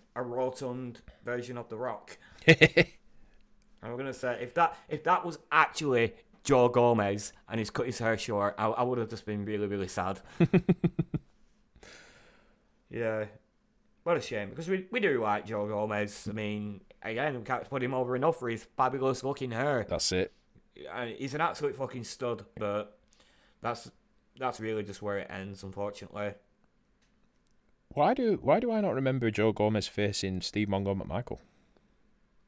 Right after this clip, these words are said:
Speaker 1: Uh, to be honest with you, I don't fucking remember that.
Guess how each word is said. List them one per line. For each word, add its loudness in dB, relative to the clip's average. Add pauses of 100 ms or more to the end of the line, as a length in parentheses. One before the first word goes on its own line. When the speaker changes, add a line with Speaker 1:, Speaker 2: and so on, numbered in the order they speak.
(380)
Speaker 1:
Uh, -10 (140)
to -14
be -6
honest -6
with -8
you, -2 (140)
I 2
don't -2
fucking -10
remember -6
that. -6